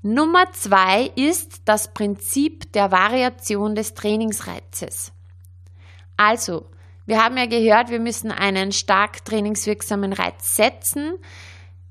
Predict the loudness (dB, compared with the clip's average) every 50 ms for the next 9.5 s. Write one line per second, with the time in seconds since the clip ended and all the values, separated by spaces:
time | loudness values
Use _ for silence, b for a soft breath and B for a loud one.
0 | -14 -6 0 0 0 0 0 0 0 2 4 2 2 2 -2 -2 -4 -4 -2 -4
1 | -6 -6 -4 -6 -6 -6 -6 -6 -6 -6 -8 -8 -6 -4 -4 -6 -8 -12 -20 -10
2 | -2 0 2 4 4 4 2 2 -2 -2 -4 -4 -4 -2 -2 -2 -2 -2 -4 -4
3 | -2 -2 -4 -4 -4 0 2 2 2 2 0 -2 -2 -2 -4 -4 -4 -6 -10 -16
4 | -20 b b b b b b b 2 4 4 4 2 -2 -8 -20 -20 -14 -6 -2
5 | 0 0 2 0 -2 -4 -2 -2 -2 0 0 -2 0 0 0 -2 -2 -4 -6 -2
6 | -2 -2 0 0 -2 -2 -2 -4 -6 -4 0 0 0 2 2 2 2 2 0 0
7 | 0 0 0 0 -4 -8 -4 -4 -2 0 2 2 2 2 0 -2 0 0 0 2
8 | 0 -2 -6 -8 -10 -4 -2 0 0 0 0 0 -2 0 0 -2 -4 -6 -8 -10
9 | -8 -4 0 2 2 2 2 0 -2